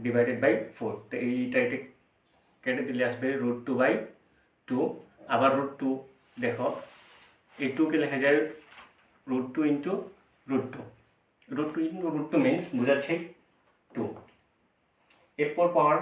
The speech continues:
হাফ into এরপর পাওয়ার হাফ। তো এই যে পাওয়ার হাফ প্লাস হাফ, পাওয়ারগুলো যোগ হয়। দেখো,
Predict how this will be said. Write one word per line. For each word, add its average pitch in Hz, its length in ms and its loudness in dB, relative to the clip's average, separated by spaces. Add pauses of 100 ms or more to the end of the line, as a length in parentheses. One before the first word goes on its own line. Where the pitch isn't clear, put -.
(420)
হাফ 113 220 6 (1120)
into 131 200 -2 (200)
এরপর 160 300 -2
পাওয়ার 131 220 12 (420)
হাফ। - 160 -2 (720)
তো - 40 -10 (200)
এই 123 100 -2
যে 127 80 -2 (120)
পাওয়ার 117 240 8 (180)
হাফ 123 180 2 (100)
প্লাস 139 260 6 (720)
হাফ, 107 160 0 (100)
পাওয়ারগুলো 117 420 4
যোগ 107 180 2
হয়। 95 120 -4 (680)
দেখো, 113 220 4